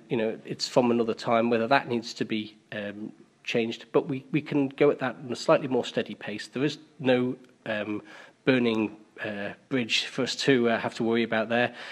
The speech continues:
Um, so we will be engaging more with government, um, on that in order to formulate recommendations for a, a better way of involving the general public and members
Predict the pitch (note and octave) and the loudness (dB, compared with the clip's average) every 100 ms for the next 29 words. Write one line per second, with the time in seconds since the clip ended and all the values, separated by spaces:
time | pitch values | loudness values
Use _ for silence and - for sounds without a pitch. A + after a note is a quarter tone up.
0 | - - D3+ C3 - - - - - C3 | -16 -6 0 0 -2 -10 -18 -4 2 4
1 | C3 C3 B2 B2+ A#2+ A#2+ A#2+ B2+ A2+ A2+ | 4 2 2 2 2 2 2 2 2 2
2 | A#2+ - A2+ A#2 A2 - - - A2 A2 | 0 0 0 2 0 -4 -10 -4 -4 -2
3 | G#2+ - _ - A#2+ A2 G#2+ - - _ | -6 -10 _ -2 0 0 -4 -8 -18 _
4 | - A#2 A#2 A#2 A#2+ - B2+ A#2 A2 B2 | -4 0 0 0 -6 -2 0 2 0 -4
5 | - A#2+ A2 A2 - A#2 - B2 A2 A2+ | -4 -2 0 0 -2 -4 -4 0 2 0
6 | - - - B2 - C3 G#2+ G#2+ A2 - | -4 -6 0 2 2 0 0 -2 -4 -10
7 | - - A#2 A2+ A#2 A#2 A#2+ A2+ - - | -8 -2 -2 4 4 4 0 -2 -8 -12
8 | - A2+ B2+ A#2 A2 - A2 A2 - - | -8 0 2 2 0 -2 -2 -2 -4 -12
9 | - A#2 A2+ A2+ A2 A2 - | -6 -2 0 0 -2 -6 -8